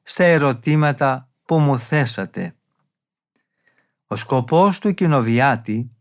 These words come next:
είναι να νεκρώσει και να σταυρώσει όλα τα θελήματά του και, σύμφωνα με την Ευαγγελική εντολή, να μην έχει πλέον καμιά μέριμνα για το αύριο.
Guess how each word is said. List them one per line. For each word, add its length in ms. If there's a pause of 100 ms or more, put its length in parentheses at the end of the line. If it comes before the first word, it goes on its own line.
(560)
είναι 360
να 140
νεκρώσει 880 (200)
και 140
να 180
σταυρώσει 920 (300)
όλα 440
τα 160
θελήματά 760
του 280 (640)
και, 240
σύμφωνα 600
με 140
την 180
Ευαγγελική 680
εντολή, 640 (580)
να 140
μην 220
έχει 320
πλέον 600 (240)
καμιά 460
μέριμνα 840
για 240
το 160
αύριο. 540